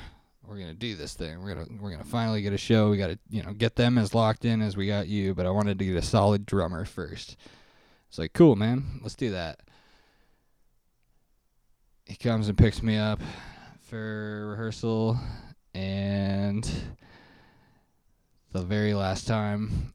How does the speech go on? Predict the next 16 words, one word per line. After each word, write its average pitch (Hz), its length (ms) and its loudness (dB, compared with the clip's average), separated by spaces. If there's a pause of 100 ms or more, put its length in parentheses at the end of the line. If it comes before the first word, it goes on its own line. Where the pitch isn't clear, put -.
<laughs> - 520 -2
I 101 60 -4
had - 200 -2
to 113 60 -8
tell 117 360 0
him, 104 200 -2 (880)
"Sorry, 139 320 2
man, 131 340 8
I'm, 120 280 2
uh, 120 260 2
about 123 300 2
to 120 80 -2
move 127 240 0
to 127 320 2
Los 123 260 0
Angeles. 131 720 2